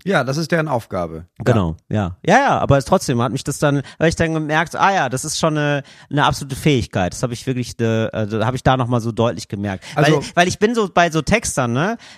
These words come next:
Speaker 2: Bei so Werbetextern denke ich mir so, ja, also das ist sehr klar unser Be-, auch unser Bereich. Da gibt's eine
Speaker 1: Ja.
Speaker 2: totale Überlappung.
Speaker 1: Ja.
Speaker 2: So, ähm, aber bei, eben bei so einer Frage von, wie soll was aussehen, wie soll ein Format sein für etwas, wie gibt man
Speaker 1: Mhm.
Speaker 2: einem eine, eine Form, die irgendwie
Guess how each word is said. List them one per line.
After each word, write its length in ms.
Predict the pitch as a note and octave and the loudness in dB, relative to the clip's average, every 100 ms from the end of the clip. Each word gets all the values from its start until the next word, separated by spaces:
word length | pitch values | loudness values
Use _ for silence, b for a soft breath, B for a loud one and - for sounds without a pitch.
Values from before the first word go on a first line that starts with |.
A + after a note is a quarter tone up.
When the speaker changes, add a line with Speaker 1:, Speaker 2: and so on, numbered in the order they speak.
| - | -2
Speaker 2:
Bei 140 | D3 | 0
so 120 | C#3+ | 2
Werbetextern 540 | C#3+ F#3+ G#3+ G3 - E3+ | 4 4 4 0 0 -2
denke 160 | E3+ | -2
ich 80 | F3 | -4
mir 120 | F3 | -6
so, 320 | D#3 E3 D#3+ - _ b b - | -4 -4 -4 -6 _ b b -2
ja, 340 | B2+ D3 E3+ | 4 4 4
also 200 | - C#3 | 2 -2
das 200 | C#3+ C#3+ | 0 0
ist 180 | D3+ - | -4 -6
sehr 260 | C#3 D#3 | 2 2
klar 300 | D3 D#3+ C3+ | 2 2 2
unser 180 | G#2+ A#2+ | 2 0
Be-, 220 | A2 A#2 | 0 0
auch 240 | A2+ A#2 - | 2 0 0
unser 240 | B2 A2+ | 0 0
Bereich. 340 | G2+ F2+ E2+ E2 | 0 -2 -2 -2
Da 100 | A#2 | -4
gibt's 180 | A#2+ C#3 | -4 -2
eine 80 | |
Speaker 1:
Ja. 80 | C3 | 0
Speaker 2:
totale 300 | - C#3 C3 | 2 2 2
Überlappung. 600 | A2 G#2 F2+ - D2+ C#2 | 2 2 2 -2 -4 -4
Speaker 1:
Ja. 180 | B2 A#2+ B B B | -4 -4 B B B
Speaker 2:
So, 380 | A2 G#2+ G2 - | -2 0 0 -2
ähm, 360 | A#2+ A2 A2+ - | -2 -2 -2 -2
aber 300 | B2 C3+ C3 | 4 6 6
bei, 340 | G#2+ B2+ C3+ - D2+ - | 4 4 4 -2 -8 -2
eben 200 | C#3+ C#3 | 0 4
bei 160 | C3 | 2
so 100 | C3 | 4
einer 120 | C3 | 2
Frage 380 | A#2+ - C#3 D#3+ | 2 4 4 4
von, 340 | D3+ D3 C#3 B2+ | 0 -2 -2 -2
wie 80 | |
soll 220 | C3 C3 A#2 | -2 0 0
was 160 | A2 | -2
aussehen, 720 | - F3 G3+ - F3 E3+ E3+ E3 B B - | -2 -2 -2 -2 -2 -2 -4 -8 B B -4
wie 160 | C#3+ | -2
soll 320 | B2+ C3+ C3 A#2+ | 2 2 2 -2
ein 40 | |
Format 480 | A2 C3 A#2 C3 E3+ | -2 0 2 2 0
sein 160 | - D3+ | 0 -2
für 240 | - F3 | -2 -2
etwas, 400 | D#3+ C3 D3 C#3+ | -2 0 -2 -2
wie 80 | C3 | -2
gibt 160 | C#3 D3 | 2 4
man 120 | C#3 | 4
Speaker 1:
Mhm. 60 | |
Speaker 2:
einem 220 | B2+ B2+ B2+ | 4 2 2
eine, 120 | A#2+ | 0
eine 200 | G#2 A#2 | 0 -2
Form, 360 | - - D3 D#3 | 0 2 4 4
die 140 | C3 | -2
irgendwie 180 | B2 A2+ | -2 -4